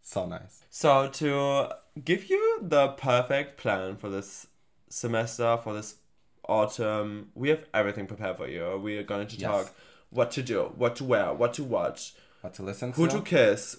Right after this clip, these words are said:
Speaker 2: when to masturbate,
Speaker 1: <laughs>
Speaker 2: how to masturbate,
Speaker 1: Yes.
Speaker 2: which piercings to get, which tattoos not to get.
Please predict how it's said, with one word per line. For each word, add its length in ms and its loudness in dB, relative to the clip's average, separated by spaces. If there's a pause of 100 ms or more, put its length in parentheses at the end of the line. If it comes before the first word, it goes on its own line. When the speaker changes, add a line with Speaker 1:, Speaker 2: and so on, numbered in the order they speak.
(120)
Speaker 2:
when 300 6
to 80 10
masturbate, 840 12
Speaker 1:
<laughs> 100 4
Speaker 2:
how 100 12
to 140 4
masturbate, 840 6
Speaker 1:
Yes. 500 -4 (760)
Speaker 2:
which 240 2
piercings 360 4
to 100 -2
get, 440 4
which 240 -2
tattoos 440 -4
not 240 0
to 120 -10
get. 460 -8